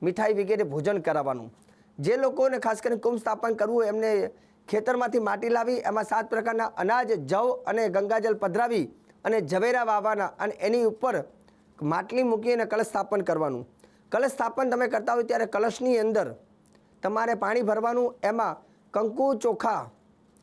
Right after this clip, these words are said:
સોપારી, ચોખા,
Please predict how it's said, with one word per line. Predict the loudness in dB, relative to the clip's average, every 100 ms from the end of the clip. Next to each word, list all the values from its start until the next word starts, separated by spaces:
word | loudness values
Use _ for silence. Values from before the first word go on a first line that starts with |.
| _ _ -6 -2
સોપારી, | 0 2 2 0 -2 -10 _ _ _ _ _ _ _ -2
ચોખા, | 0 2 0 0 -2